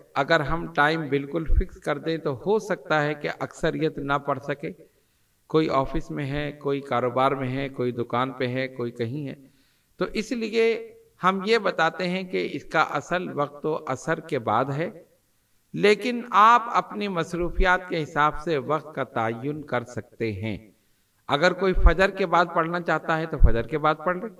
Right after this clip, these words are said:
जोहर, असर, मगरिब, इशा, इन चारों यानी पांचों नमाजों के बाद किसी वक्त भी, या बिल्कुल रात में हर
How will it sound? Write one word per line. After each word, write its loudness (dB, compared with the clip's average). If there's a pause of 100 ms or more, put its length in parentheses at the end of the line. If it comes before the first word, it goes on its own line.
(640)
जोहर, 0
असर, 0
मगरिब, -2
इशा, -2 (720)
इन -8
चारों 2
यानी 2 (100)
पांचों 4
नमाजों -2
के -2
बाद 2 (340)
किसी -6
वक्त -2
भी, -6 (460)
या 8
बिल्कुल 0
रात 6
में -2
हर 2